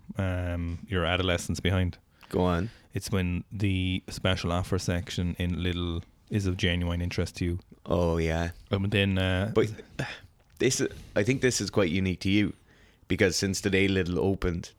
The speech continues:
Speaker 2: the special offer aisle in Lidl was one of the most exciting things in my life. Like, the ability
Speaker 1: No,
Speaker 2: to
Speaker 1: no, no.
Speaker 2: buy
Speaker 1: That would then be
Speaker 2: huge
Speaker 1: unique to you.
Speaker 2: Maybe.
Speaker 1: Yes.
Speaker 2: Or maybe everyone else is really excited by power tools.
Speaker 1: Um,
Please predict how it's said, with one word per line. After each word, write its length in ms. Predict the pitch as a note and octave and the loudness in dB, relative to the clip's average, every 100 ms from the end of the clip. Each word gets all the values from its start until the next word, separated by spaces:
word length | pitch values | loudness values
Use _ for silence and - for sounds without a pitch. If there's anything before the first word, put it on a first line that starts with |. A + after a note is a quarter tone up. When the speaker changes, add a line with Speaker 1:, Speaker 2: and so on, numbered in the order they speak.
| - | -4
Speaker 2:
the 100 | F2+ | -2
special 400 | - F2+ - F#2+ | 2 2 4 2
offer 320 | F#2 - F2+ | 2 2 2
aisle 180 | F2 E2+ | 2 0
in 120 | F2 | 0
Lidl 260 | F2+ E2+ E2 | 0 0 0
was 520 | E2+ E2 D#2 - - _ - _ _ _ _ _ _ _ _ - | 0 0 -2 -6 -14 _ -20 _ _ _ _ _ _ _ _ -8
one 300 | F#2 G2 G2 | 2 4 4
of 200 | F2 D#2+ | 0 2
the 180 | F#2+ E2+ | 2 2
most 320 | F2 F2 D#2+ | 2 0 -2
exciting 480 | E2+ F#2+ F2 E2 E2 | -2 0 0 -2 -2
things 220 | F2 E2 | -2 -2
in 60 | E2 | -2
my 100 | D#2+ | 0
life. 300 | D#2+ D#2 - _ | 0 -2 -8 _
Like, 260 | F#2 F#2 - | 0 0 0
the 100 | G2+ | 0
ability 320 | F#2+ G#2 G#2 | 2 2 4
Speaker 1:
No, 80 | A2 | 6
Speaker 2:
to 60 | A#2 | 6
Speaker 1:
no, 60 | G2+ | 6
no. 40 | |
Speaker 2:
buy 280 | G2 F2+ E2+ | 4 4 0
Speaker 1:
That 160 | - A2+ | 2 4
would 140 | A2+ | 4
then 180 | G#2 G#2+ | 6 4
be 120 | G#2 | 6
Speaker 2:
huge 120 | G#2+ G#2 | 6 8
Speaker 1:
unique 260 | G2+ G2 - | 6 4 -2
to 100 | G2 | -2
you. 280 | G2+ F#2 - - - - - - _ _ - | 0 0 -4 -18 -20 -20 -20 -20 _ _ -2
Speaker 2:
Maybe. 520 | F#2 E2+ D#2 D2 G#2 - | 2 2 2 0 -2 -4
Speaker 1:
Yes. 300 | F2+ D#2 - | -6 -4 2
Speaker 2:
Or 120 | G2 | 2
maybe 380 | F#2+ F2+ E2+ F2 | 4 4 4 4
everyone 240 | E2 F2 | 2 2
else 240 | F2 F2+ - | 0 0 -2
is 80 | F2 | 0
really 200 | F2+ E2+ | 2 2
excited 360 | - F#2 E2+ | 2 2 2
by 140 | E2+ E2+ | 2 0
power 260 | F#2 F2 | 2 2
tools. 380 | F2 F2+ F2 - _ - - - - - - - | 2 -2 -2 -8 _ -20 -20 -20 -20 -20 -20 0
Speaker 1:
Um, 600 | G2+ G#2+ G#2+ G#2+ G#2 G#2+ | 2 4 4 4 2 0